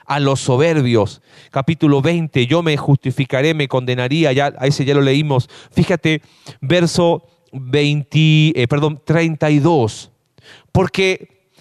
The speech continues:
dice, "No es hombre como yo para que yo le responda. Y vengamos juntamente a juicio". Hay como un, una ya,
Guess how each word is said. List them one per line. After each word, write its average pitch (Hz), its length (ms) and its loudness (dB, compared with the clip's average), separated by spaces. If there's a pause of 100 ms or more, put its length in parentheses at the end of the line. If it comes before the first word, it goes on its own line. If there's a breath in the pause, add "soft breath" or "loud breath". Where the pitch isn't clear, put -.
dice, 196 500 -4 (220)
"No 151 240 0
es 285 220 -2
hombre 226 360 -2
como 127 280 0
yo 175 200 0
para 123 240 -2
que 117 380 -8
yo 143 100 -2
le 170 140 -4
responda. 120 680 -8 (3500 loud breath)
Y 180 120 4
vengamos 180 560 2
juntamente 180 720 0
a 156 60 2
juicio". 147 560 -2 (260 loud breath)
Hay 170 160 -2
como 156 400 0
un, 165 340 -2 (1080 soft breath)
una 175 320 0
ya, 165 480 0